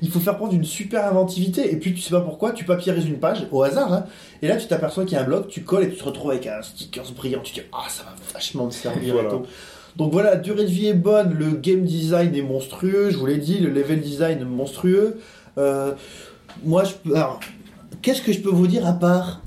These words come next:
Speaker 1: si vous ne deviez acheter qu'un jeu sur trois D S à Noël, ce serait celui-là. Voilà.
Speaker 2: Voilà. C'est tout. On va conclure là-dessus.
Speaker 1: Hmm.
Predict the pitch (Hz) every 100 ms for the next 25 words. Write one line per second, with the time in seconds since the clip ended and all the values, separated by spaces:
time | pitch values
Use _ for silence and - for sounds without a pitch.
0 | - - - - 294 214 196 214 175 196
1 | 170 196 180 - 190 - 311 320 226 214
2 | 190 156 - 151 139 139 233 190 123 214
3 | 302 311 - 311 320 311 - - - -
4 | - - 120 123 90 - - _ _ _
5 | - 123 - - 185 - - - - -
6 | 143 143 143 156 - 156 139 135 - 123
7 | - -